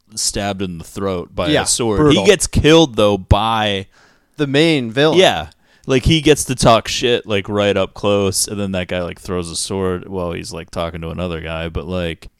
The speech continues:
Speaker 1: yeah, I thought that was kinda badass. It was like, he's like, "Yeah, uh, samurais are boring." He's like, "This is lame."
Speaker 2: Well, yeah, well, he's
Speaker 1: <laughs>
Speaker 2: like, yeah, talking about this chick that he, like, wants to go back and, like, hook up with or whatever. <laughs> Like,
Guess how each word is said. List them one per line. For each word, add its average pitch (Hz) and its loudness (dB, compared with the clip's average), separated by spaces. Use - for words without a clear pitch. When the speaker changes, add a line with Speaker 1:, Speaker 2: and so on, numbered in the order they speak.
Speaker 1:
yeah, 165 4
I 131 6
thought 156 0
that 123 2
was 107 -2
kinda 98 -2
badass. 85 -6
It 104 -8
was 92 -10
like, 90 -6
he's - -6
like, 147 -2
"Yeah, 156 4
uh, - -14
samurais 123 -2
are 92 -8
boring." 90 -6
He's 110 -10
like, 110 -8
"This 135 -6
is 87 -12
lame." 92 -6
Speaker 2:
Well, 196 2
yeah, 226 4
well, 220 4
he's 202 4
Speaker 1:
<laughs> - 0
Speaker 2:
like, 202 0
yeah, 165 2
talking 170 0
about 151 2
this 127 -6
chick 147 -2
that 139 -4
he, 131 -4
like, 131 -2
wants 127 -4
to 135 -8
go 127 -2
back 117 -2
and, 120 -10
like, 113 -6
hook 127 -4
up 117 -2
with 120 -2
or 120 -2
whatever. 113 -4
<laughs> - -16
Like, - 4